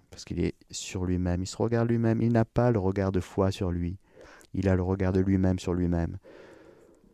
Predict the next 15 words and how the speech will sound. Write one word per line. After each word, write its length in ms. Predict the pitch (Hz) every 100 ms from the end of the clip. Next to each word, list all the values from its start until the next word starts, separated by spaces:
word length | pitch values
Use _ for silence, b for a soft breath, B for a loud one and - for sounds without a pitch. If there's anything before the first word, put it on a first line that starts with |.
| B _ _ _ _ _ _ _ - - -
Et 120 | 90
comme 360 | - 98 95
il 100 | 90
veut 180 | 80 87
être 240 | 82 - 85
parfait, 800 | - 87 80 - - 82 80 92 - _ _ _ -
hein, 200 | 85 98 - -
tu 160 | -
veux 160 | 107 123
être 200 | 127 -
parfait, 540 | 107 101 - - 113 - - B B B B - - - - -
<laughs> 1300 | 113 90 - - - - - - - - _ _ _
eh 200 | 85 82
ben, 420 | 78 78 76 73 73
va, 520 | 82 82 78 80 78